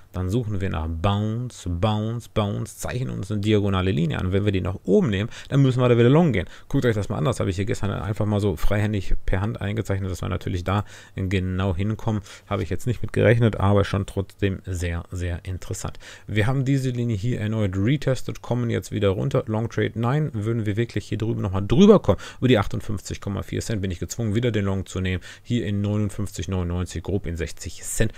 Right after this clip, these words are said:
sollten wir darüber kommen, aber denke ich nochmal Explosion bei ada. Ansonsten bleibt es dabei, sollten wir hier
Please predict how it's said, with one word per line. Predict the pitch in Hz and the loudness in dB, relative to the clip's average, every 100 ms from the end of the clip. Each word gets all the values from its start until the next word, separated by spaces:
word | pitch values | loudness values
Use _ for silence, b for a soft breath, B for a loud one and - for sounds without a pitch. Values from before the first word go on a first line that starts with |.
| B | B
sollten | 107 127 110 | 2 2 4
wir | 95 | 0
darüber | 92 90 85 | 0 -2 -4
kommen, | - 90 | -4 -4
aber | 67 78 85 | -6 -6 -6
denke | 85 82 | -8 -8
ich | 85 | -8
nochmal | 85 - B B | -10 -10 B B
Explosion | - - - 85 82 80 b b - | -12 -10 -8 -8 -8 -10 b b -6
bei | 98 107 - - _ | -2 -2 -4 -12 _
ada. | 87 90 82 | -4 -2 -4
Ansonsten | - 110 107 113 131 - 196 175 101 | -4 -2 0 0 0 0 0 2 0
bleibt | 90 87 - | 0 0 -2
es | - - | -10 -4
dabei, | 92 90 104 151 B B - | -2 0 0 0 B B -6
sollten | 110 110 113 117 110 101 | -4 2 2 2 -2 0
wir | 98 | 0
hier | 90 139 | 0 -2